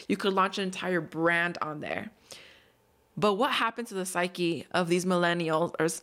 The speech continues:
at mil-, of these millennials and Gen Z, of growing up in a generation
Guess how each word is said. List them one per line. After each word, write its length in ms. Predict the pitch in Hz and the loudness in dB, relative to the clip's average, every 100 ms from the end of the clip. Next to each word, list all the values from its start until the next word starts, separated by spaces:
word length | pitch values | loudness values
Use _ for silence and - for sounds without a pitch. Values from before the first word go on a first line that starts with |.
| - | -6
at 160 | 185 - | -6 -4
mil-, 180 | 190 185 _ _ _ | -8 -8 _ _ _
of 140 | 196 180 | 0 2
these 180 | 220 | 0
millennials 480 | 330 233 185 180 180 - | 2 2 2 2 0 0
and 240 | 190 233 | -2 -2
Gen 240 | 190 185 160 | -2 -2 0
Z, 460 | 165 175 139 196 - - - - - _ _ _ _ _ _ - - | 0 0 -2 -8 -16 -20 -20 -20 -20 _ _ _ _ _ _ -20 -4
of 400 | 190 165 175 - | -2 -2 -6 -2
growing 240 | 196 233 247 | 0 2 0
up 160 | 233 | -2
in 80 | 208 | -2
a 60 | 175 | 0
generation 920 | 190 185 170 170 170 - 160 147 | 2 2 2 2 0 0 0 -2